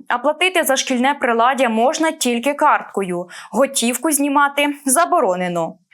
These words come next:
Що робити, якщо немає Дії? Батьки, які не користуються застосунком, можуть отримати п'ять тисяч гривень іншим чином. Після того, як першокласника зарахують до школи,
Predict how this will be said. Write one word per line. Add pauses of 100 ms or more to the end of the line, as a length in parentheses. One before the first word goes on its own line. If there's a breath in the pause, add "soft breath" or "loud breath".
(120)
Що
робити,
якщо
немає
Дії? (560 loud breath)
Батьки,
які
не
користуються
застосунком,
можуть
отримати
п'ять
тисяч
гривень
іншим
чином. (320 loud breath)
Після
того,
як
першокласника
зарахують
до
школи,